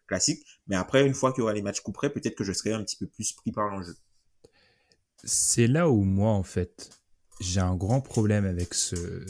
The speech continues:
Speaker 2: ce in-season tournament, c'est, je le trouve illisible. C'est-à-dire que mon grand, mon grand, ma grande critique d'Adam Silver, c'est que Adam Silver nous répète depuis le début, ah, euh, dans toutes ses interviews, hein,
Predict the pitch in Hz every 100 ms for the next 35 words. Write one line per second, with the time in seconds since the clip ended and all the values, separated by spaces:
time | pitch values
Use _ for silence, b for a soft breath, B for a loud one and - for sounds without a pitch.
0 | - - - - - 92 85 - 117 107
1 | - 98 95 - 101 110 143 - 92 -
2 | _ - 95 98 95 131 117 - 131 123
3 | 98 87 78 82 _ B B B B -
4 | 127 - 175 349 320 - 120 120 107 107
5 | 95 107 165 240 285 - _ _ _ _
6 | _ _ 107 95 87 101 131 160 165 156
7 | - 101 95 95 131 165 - 123 - 107
8 | - - b b b b b b - 92
9 | 95 98 104 98 170 - _ _ - -
10 | - - 139 143 165 - 127 131 175 101
11 | 90 151 123 90 - 98 85 82 104 123
12 | 160 B B - 123 120 92 98 98 220
13 | 214 160 151 143 107 87